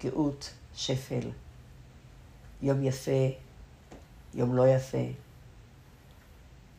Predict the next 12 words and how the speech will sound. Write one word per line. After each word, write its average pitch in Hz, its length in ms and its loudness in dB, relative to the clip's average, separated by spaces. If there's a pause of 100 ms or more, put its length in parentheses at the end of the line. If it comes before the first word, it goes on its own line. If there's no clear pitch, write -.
(440)
אמא 135 160 0
שלי 135 280 -2
הייתה 123 240 0
תמיד 131 280 0
אומרת, 127 380 6
כשהייתי 123 320 -4
שואלת 123 300 0
אותה, - 200 -6
היינו 139 200 0
שואלים 131 360 4
אותה, 131 200 0
"אמא, 175 220 4